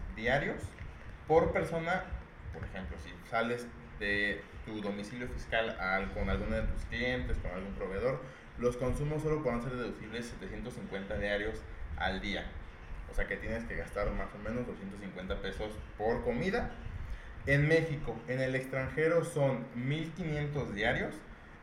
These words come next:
Y importante en el extranjero, pues, tener toda la parte de la comprobación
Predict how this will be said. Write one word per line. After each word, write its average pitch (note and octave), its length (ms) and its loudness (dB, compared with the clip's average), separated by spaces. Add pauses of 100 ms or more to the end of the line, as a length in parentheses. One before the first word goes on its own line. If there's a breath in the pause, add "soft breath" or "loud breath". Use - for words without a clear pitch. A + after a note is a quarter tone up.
Y F#3+ 360 2 (500)
importante A#2+ 520 0
en B2 60 2
el A#2+ 60 2
extranjero, A#2+ 520 0
pues, - 140 -6
tener A2 280 0
toda A#2 200 4
la G2 160 0
parte G2+ 240 -2
de G#2+ 60 -2
la F#2 160 -4
comprobación F#2 800 -2